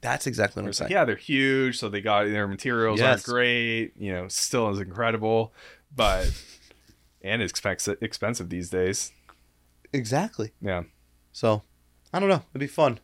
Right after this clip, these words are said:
Speaker 1: But that's my thought. That's our shoe brand. I think it would be epic. I think it could totally work.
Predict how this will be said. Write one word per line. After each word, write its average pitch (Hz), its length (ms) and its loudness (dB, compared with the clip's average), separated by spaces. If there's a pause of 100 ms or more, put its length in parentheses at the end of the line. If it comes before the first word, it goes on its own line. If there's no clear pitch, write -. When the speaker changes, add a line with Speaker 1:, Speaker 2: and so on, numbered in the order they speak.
(300)
Speaker 1:
But 135 280 4 (840)
that's 185 160 2
my 196 100 0
thought. 196 300 2
That's 156 160 0
our 175 80 2
shoe 185 200 -2
brand. 156 320 2
I 143 100 2
think 160 120 4
it - 20 4
would 151 100 0
be 147 100 4
epic. 143 340 2 (300)
I 135 60 -2
think 131 140 2
it 127 40 0
could 127 80 -8
totally 123 220 4
work. 120 280 0